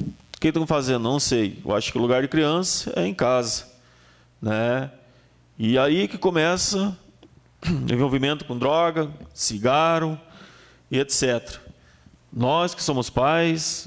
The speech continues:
avós aqui, nós temos que começar a pensar diferente em Nova Boa Vista. Eu sei que vem muitas pessoas de fora aqui agora trabalhar nossas empresas, mas nós temos que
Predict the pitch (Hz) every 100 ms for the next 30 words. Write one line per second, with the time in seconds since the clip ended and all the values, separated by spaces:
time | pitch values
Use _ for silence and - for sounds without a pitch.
0 | - 120 110 135 170 165 120 113 143 165
1 | 170 - - - - - - - - -
2 | - _ - 123 143 151 160 147 156 156
3 | 165 - 156 - 160 151 147 147 143 143
4 | 147 131 139 135 - - - - - 110
5 | - 170 185 135 143 143 165 151 - 131
6 | 139 123 117 123 143 143 123 131 135 117
7 | 127 147 135 131 123 123 131 127 127 -
8 | 117 113 135 156 170 151 - - - -
9 | - - - - - 123 160 170 170 -
10 | - 123 131 143 - -